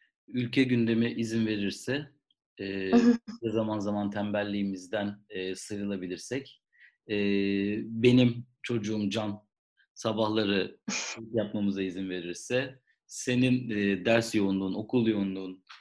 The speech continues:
Speaker 1: e, izin verirse Cuma günü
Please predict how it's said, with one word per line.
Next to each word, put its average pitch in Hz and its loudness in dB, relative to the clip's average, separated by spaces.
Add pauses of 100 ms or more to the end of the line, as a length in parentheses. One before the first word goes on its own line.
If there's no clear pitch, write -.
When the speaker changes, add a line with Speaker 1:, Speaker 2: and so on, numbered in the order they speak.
(160)
Speaker 1:
e, 98 -4
izin 107 -4
verirse 101 -6 (120)
Cuma 117 2
günü 101 -4